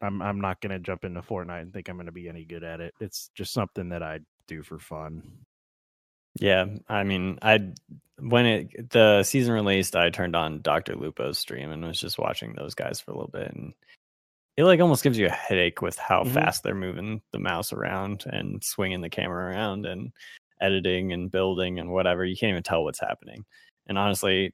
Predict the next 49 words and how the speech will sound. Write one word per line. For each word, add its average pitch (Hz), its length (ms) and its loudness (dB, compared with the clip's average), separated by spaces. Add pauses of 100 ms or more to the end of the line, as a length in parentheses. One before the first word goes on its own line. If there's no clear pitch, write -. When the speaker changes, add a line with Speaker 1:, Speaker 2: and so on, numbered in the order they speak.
(160)
Speaker 2:
I 98 140 0
know 90 180 2
I'm 104 120 2
never 107 200 2
going 113 160 2
to 117 60 0
be 120 80 0
that 120 180 4
good, 117 300 2
and 92 140 -2
I 92 220 2
am 95 240 -4
never 92 240 0
going 85 200 -4
to - 40 -18
put 87 160 -2
enough 82 360 -6
effort 78 280 -8
to - 100 -18
be 62 100 -10
that 65 180 -4
good. 78 220 -4 (140)
So 82 360 -2 (760)
there's 71 180 -6
that. 82 240 0
Speaker 1:
Mm. 87 60 -12 (520)
Speaker 2:
But 113 320 10
overall, 123 380 8
I 110 80 10
feel 110 160 6
like 101 140 6
this 104 160 0
is, 98 100 -6
like, 92 220 0
your 95 200 2
average 85 720 -4 (800)
Fortnite 87 400 2
update. 98 540 2
The 113 80 8
other, 127 280 10 (120)
the 113 340 8
last 107 380 8
one 131 100 2
with 117 100 0
the 110 60 -2
Marvel 98 300 4
season 104 380 -2
felt 92 200 -2
like 76 240 -4